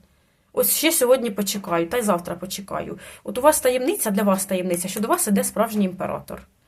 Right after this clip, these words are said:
Розумієте? Такий, який буде виконувати ваші бажання. Такий, який до вас прийде з почуттями. Щоб пропрацювати,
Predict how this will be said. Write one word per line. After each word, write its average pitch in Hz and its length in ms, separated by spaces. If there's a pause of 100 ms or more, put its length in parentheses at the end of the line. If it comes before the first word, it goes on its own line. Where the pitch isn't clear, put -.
(240)
Розумієте? 220 540 (200)
Такий, 214 220
який 208 200
буде 196 180
виконувати 185 580
ваші 214 480 (320)
бажання. 185 680 (120)
Такий, 226 220
який 269 200
до 202 100
вас 190 220
прийде 226 320
з 196 80
почуттями. 175 840 (360)
Щоб - 180
пропрацювати, 294 760